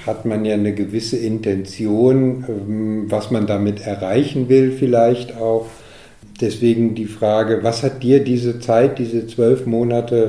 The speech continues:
persönlich gegeben? Oder hast du dich vielleicht auch durch diese Zeit ein Stück weit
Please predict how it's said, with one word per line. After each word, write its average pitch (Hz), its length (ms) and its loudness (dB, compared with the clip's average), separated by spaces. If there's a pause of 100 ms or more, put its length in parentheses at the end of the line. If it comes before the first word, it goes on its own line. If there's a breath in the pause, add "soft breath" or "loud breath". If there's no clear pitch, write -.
(140)
persönlich 123 1160 0
gegeben? 131 880 -2 (580 loud breath)
Oder 113 580 0 (280)
hast - 280 -8
du 120 60 2
dich 110 220 -2
vielleicht 107 540 0
auch 113 240 2
durch 113 260 -2
diese 120 300 -4
Zeit 113 360 2
ein 113 80 -4
Stück - 400 -6
weit 104 460 0